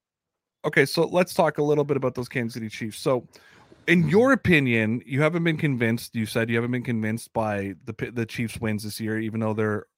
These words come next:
Speaker 1: on a, on a little bit of a hot streak. They've moved
Speaker 2: Mm-hmm.
Speaker 1: in that top of the division. In your opinion, what do the Chiefs still have to improve on if they wanna see themselves getting into the Super Bowl this year and trying to go to back-to-back-to-back Super Bowls?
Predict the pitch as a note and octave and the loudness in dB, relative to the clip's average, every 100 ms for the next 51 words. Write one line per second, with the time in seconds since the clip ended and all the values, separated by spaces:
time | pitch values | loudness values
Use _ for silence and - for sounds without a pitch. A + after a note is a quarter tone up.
0 | _ A2+ A#2 A2+ A2 G#2+ A2 G#2+ B2 A#2+ | _ -2 0 0 -2 -2 -2 -2 -2 0
1 | A2+ A#2 A2+ - A#2+ A2+ - - - - | -2 -2 -2 -4 -6 -6 -10 -20 -20 -12
2 | - B2 A#2 C3 C3 B2+ A#2 B2+ A2 A2+ | -2 0 2 0 2 0 0 -2 -2 -4
3 | G#2+ B2+ B2 A2+ G#2 _ - - _ _ | -2 -4 -2 -4 -8 _ -20 -20 _ _
4 | - D#3+ D#3+ E3+ G#3 A#3 F3 D#3+ C#3+ C3 | 0 2 4 4 6 6 4 0 2 0
5 | B2 F#3+ C4+ A#3 - F#3+ F3+ - E3+ D#3+ | 0 -2 0 -4 -4 -6 -6 -4 -2 0
6 | D3+ - C#3+ C3 - D3 C#3+ B2 A2 A2 | -2 -2 -4 -4 -6 -4 -2 0 0 -2
7 | A2+ B2+ B2 B2 A#2 - C#3+ B2+ B2 A#2 | 0 0 2 0 0 -2 -2 -2 -2 -4
8 | A#2 C3 B2 A#2+ A#2+ B2 A2+ - A#2 G2+ | -2 -2 -2 -4 -6 -6 -6 -6 -8 -6
9 | G2+ G2 - G#2+ G2+ A#2+ A2+ A2+ G#2+ A2+ | -6 -8 -6 -8 -2 -2 0 0 0 -2
10 | A#2+ - A2+ G#2+ - G#2 G#2 G2 - G#2+ | -4 -4 -4 -6 -6 -6 -6 -6 -12 -10
11 | G2 D#2 - - | -10 -12 -16 -20